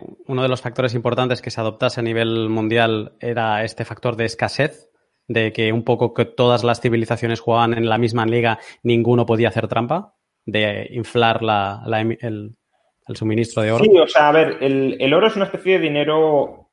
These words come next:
Speaker 2: eh, no politizado, no politizable, ¿no? Es, eh,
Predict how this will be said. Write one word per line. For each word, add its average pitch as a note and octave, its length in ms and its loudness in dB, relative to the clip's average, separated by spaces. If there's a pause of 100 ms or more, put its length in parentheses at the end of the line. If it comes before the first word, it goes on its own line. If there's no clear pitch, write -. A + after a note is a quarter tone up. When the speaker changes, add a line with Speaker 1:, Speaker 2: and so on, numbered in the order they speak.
(140)
Speaker 2:
eh, A2+ 340 -6
no B2 200 -4
politizado, A#2+ 720 0
no A2 140 -4
politizable, A2 640 -2
¿no? A#2 180 -8
Es, - 320 -16
eh, F#2+ 520 -16